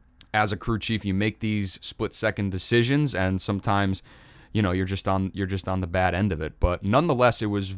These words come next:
definitely encouraging to see this team run up front. And let me tell you,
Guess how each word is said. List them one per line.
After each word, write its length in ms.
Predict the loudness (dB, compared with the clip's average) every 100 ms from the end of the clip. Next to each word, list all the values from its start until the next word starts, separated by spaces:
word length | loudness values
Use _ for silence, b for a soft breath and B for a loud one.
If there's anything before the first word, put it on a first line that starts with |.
| -4
definitely 540 | 2 2 2 0 0 0
encouraging 800 | -2 -2 2 2 2 0 -2
to 120 | -2 -4
see 480 | -2 0 0 -2 -6 b b b b
this 220 | 0 0
team 320 | 2 2 4
run 140 | 2 2
up 140 | 0
front. 380 | 0 2 2 2 -4
And 400 | -2 -2 -4 -2
let 100 | -2
me 80 |
tell 240 | 0 4 4
you, 160 | 2